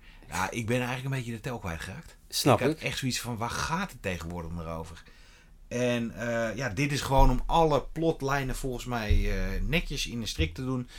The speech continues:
Speaker 1: en dat je weer verder kan gaan. En,
Speaker 2: Hmm.
Speaker 1: eh, ik, ik denk, eh, ja, ik ben heel benieuwd, eh, of ze doorgaan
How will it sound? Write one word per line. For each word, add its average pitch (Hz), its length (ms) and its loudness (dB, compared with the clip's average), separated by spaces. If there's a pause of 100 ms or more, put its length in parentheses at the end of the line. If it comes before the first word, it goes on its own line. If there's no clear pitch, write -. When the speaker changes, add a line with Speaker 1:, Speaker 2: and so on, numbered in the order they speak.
(200)
Speaker 1:
en 113 100 -8
dat 113 180 -4
je 107 60 -8
weer 104 120 -4
verder - 300 -8
kan 104 160 -10
gaan. 87 280 -8 (540)
En, 110 420 -2
Speaker 2:
Hmm. 95 160 0
Speaker 1:
eh, 101 200 0
ik, 82 480 -8 (100)
ik 123 160 -10 (100)
denk, 123 300 -6
eh, 104 600 -6 (880)
ja, 110 300 -8
ik 113 320 -10
ben 135 140 -2
heel 131 200 0
benieuwd, 123 360 0
eh, 110 160 -4
of 110 120 -10
ze 107 320 -6
doorgaan 117 540 -2